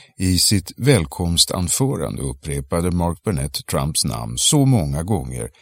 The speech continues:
att den blivande presidenten inte kunde sitta still. Efteråt for Trump upp och tryckte Burnetts hand.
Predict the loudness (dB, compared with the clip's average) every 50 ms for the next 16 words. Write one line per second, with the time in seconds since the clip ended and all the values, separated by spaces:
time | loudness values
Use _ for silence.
0 | _ _ _ _ _ _ _ _ -4 -4 -2 0 -2 -2 0 0 0 0 0 0
1 | -2 -2 -4 -2 -2 -2 0 2 2 2 0 0 -2 -4 -4 -4 -2 0 0 -2
2 | -2 -6 -10 -10 -6 -2 -2 -2 -2 -2 -4 -2 -2 -2 0 -2 -2 -4 -6 -10
3 | -16 _ _ -20 -20 -20 -20 -20 -10 -6 -4 -2 -2 0 0 0 0 0 0 -2
4 | -2 -2 0 0 0 0 -2 -2 -2 -2 -2 0 -2 -2 -4 -4 -4 -4 -6 -6
5 | _ -4 -4 -4 -4 -2 2 2 2 2 0 -4 -6 -4 -2 -2 -2 -2 -2 -4
6 | -2 -2 -2 -2 -2 -6 -6 -8 -10 -14 -18